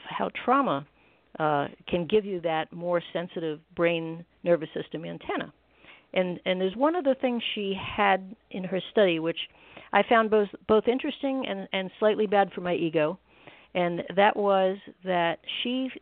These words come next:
suggested, and I've heard this from many psychics as well, that, um, psychic ability represents an evolution of the brain. So people who are psychic are actually more evolved.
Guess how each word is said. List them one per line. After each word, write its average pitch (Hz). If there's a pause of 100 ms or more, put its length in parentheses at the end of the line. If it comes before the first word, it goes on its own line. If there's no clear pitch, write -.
(160)
suggested, 185
and 175
I've 170
heard 190
this 180
from 180
many 170
psychics 220
as 165
well, 185 (680)
that, 190
um, 175 (920)
psychic 269
ability 185
represents 185
an 175
evolution 185
of 151
the 160
brain. 151 (340)
So 214
people 254
who 233
are 185
psychic 190
are 175
actually 190
more 180
evolved. 160